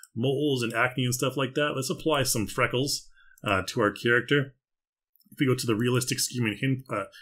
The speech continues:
realistic human skin pack, that is a purchase pack from the content store. We have a variety of a-,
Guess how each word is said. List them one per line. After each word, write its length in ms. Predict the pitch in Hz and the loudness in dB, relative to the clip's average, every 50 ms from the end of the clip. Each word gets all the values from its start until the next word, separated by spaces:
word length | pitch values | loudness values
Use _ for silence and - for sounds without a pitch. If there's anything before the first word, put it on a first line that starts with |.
| - _ - | -14 _ 6
realistic 380 | 151 170 190 185 180 - 147 - | 6 8 8 6 4 2 -2 0
human 260 | - 190 175 156 135 | 0 2 4 4 4
skin 320 | - - - 175 196 190 - | 2 2 0 0 0 0 2
pack, 300 | 123 113 117 123 - - | 4 2 2 2 2 0
that 160 | 117 113 113 | 2 2 2
is 140 | 110 104 110 | 4 4 2
a 100 | 104 101 - | 2 2 0
purchase 280 | - 127 127 123 110 - | -2 -2 -2 -2 -4 0
pack 220 | - 117 117 113 | 2 2 2 2
from 120 | - 107 98 | 2 -2 -4
the 80 | 95 | -4
content 400 | - - 123 135 139 135 143 135 | -2 -2 -2 0 0 -2 -4 -6
store. 340 | - - 139 143 160 151 - _ - - - _ _ - | -4 -2 0 0 0 -2 -4 _ -20 -20 -20 _ _ -6
We 120 | - 107 | -2 -2
have 80 | 104 101 | -2 -2
a 40 | 98 | -2
variety 460 | 92 98 98 98 98 101 98 98 98 | -4 -2 0 0 2 2 2 2 0
of 120 | 95 101 | 0 -2
a-, 180 | - 104 101 | -2 -6 -6